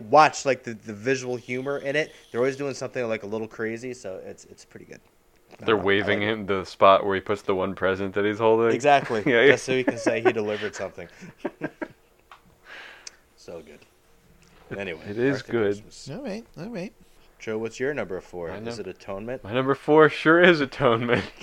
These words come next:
Speaker 2: <laughs> Atonement is the reason why I double and triple check things before I send them forever now. I s-,
Speaker 1: <laughs> Yeah,
Speaker 2: <laughs>
Speaker 1: right?
Speaker 2: I saw this
Speaker 1: Jeez.
Speaker 2: movie a long time ago.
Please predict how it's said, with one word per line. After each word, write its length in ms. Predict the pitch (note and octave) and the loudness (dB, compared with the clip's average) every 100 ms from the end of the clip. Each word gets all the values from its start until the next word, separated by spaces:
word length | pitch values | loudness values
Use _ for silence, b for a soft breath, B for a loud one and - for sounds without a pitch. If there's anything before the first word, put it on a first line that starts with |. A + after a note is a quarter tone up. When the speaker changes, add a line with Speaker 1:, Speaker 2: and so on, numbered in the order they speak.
| - - | -18 -18
Speaker 2:
<laughs> 1500 | - - _ _ _ _ _ _ _ _ _ - - _ | -20 -20 _ _ _ _ _ _ _ _ _ -20 -20 _
Atonement 480 | A2 - C#3 C#3+ C3 | -8 0 2 2 2
is 140 | B2+ | 0
the 120 | B2+ B2 | 0 0
reason 360 | B2+ B2+ A#2+ | 2 0 2
why 300 | A2 A2 A2+ | 6 8 10
I 120 | G#2+ G#2+ | 8 6
double 360 | A2 A2 A2+ | 4 2 0
and 100 | G#2 | -2
triple 240 | - G#2+ A2 | -6 -6 -4
check 260 | A2+ G#2+ | -2 -4
things 260 | - G#2 G2+ | -2 -4 -4
before 340 | G2+ G#2 G#2+ | -6 0 2
I 40 | G2+ | 2
send 260 | - G#2+ G#2 | 0 -4 -4
them 180 | G#2+ | -6
forever 400 | G#2 G#2 G#2 F#2 | -4 -2 0 -2
now. 320 | F2+ E2+ E2+ F2+ b b b b b b b b _ _ _ - | -4 -8 -10 -14 b b b b b b b b _ _ _ -6
I 40 | G#2+ | -6
s-, 180 | - | -6
Speaker 1:
<laughs> 20 | G#2+ | -12
Yeah, 240 | G#2 A2 | -12 -10
Speaker 2:
<laughs> 120 | - | -10
Speaker 1:
right? 140 | - A2 | -4 -4
Speaker 2:
I 40 | |
saw 200 | B2 F3 | 4 6
this 200 | D#3+ F#3 | 8 6
Speaker 1:
Jeez. 60 | G#2 | 6
Speaker 2:
movie 300 | D#3 D3 C#3+ | 0 4 6
a 80 | A#2+ | 8
long 260 | A#2+ C3 | 6 6
time 240 | B2 A#2 A2+ | 4 2 2
ago. 440 | B2+ C#3 D3+ D3 | 0 2 2 -2